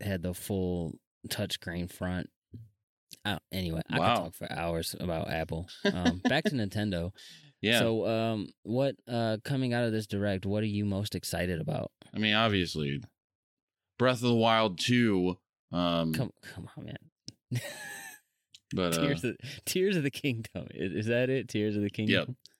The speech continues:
Speaker 2: Yep.
Speaker 1: Okay.
Speaker 2: I heard somebody online say Tears of the Kingdom.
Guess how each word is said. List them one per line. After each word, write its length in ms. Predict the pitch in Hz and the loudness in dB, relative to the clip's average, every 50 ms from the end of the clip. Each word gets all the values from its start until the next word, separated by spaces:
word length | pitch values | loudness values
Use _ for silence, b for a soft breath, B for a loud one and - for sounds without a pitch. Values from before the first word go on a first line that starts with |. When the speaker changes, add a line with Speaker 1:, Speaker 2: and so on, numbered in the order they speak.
| _ _ _ - | _ _ _ -8
Speaker 2:
Yep. 80 | - 87 | -6 -6
Speaker 1:
Okay. 220 | - - 82 85 - _ _ _ _ _ - | -4 -2 -4 -4 -6 _ _ _ _ _ 0
Speaker 2:
I 80 | - 123 | 2 4
heard 220 | 160 202 233 285 | 4 4 4 4
somebody 420 | - 285 269 269 240 202 170 143 131 | 4 4 4 6 6 6 6 6 6
online 380 | 123 113 107 104 101 104 104 | 6 4 4 4 4 4 2
say 360 | 101 - 107 95 92 85 80 76 | 2 2 2 4 4 2 2 0
Tears 760 | - - - 110 104 107 120 135 147 170 190 220 233 226 220 | -2 -2 0 2 4 4 6 6 6 6 4 4 4 4 2
of 300 | 190 - 196 208 208 214 | 2 2 2 2 2 2
the 80 | 220 220 | 0 0
Kingdom. 680 | 220 - 262 233 233 240 233 247 247 254 262 262 277 | 0 0 0 2 4 4 4 4 6 6 6 4 4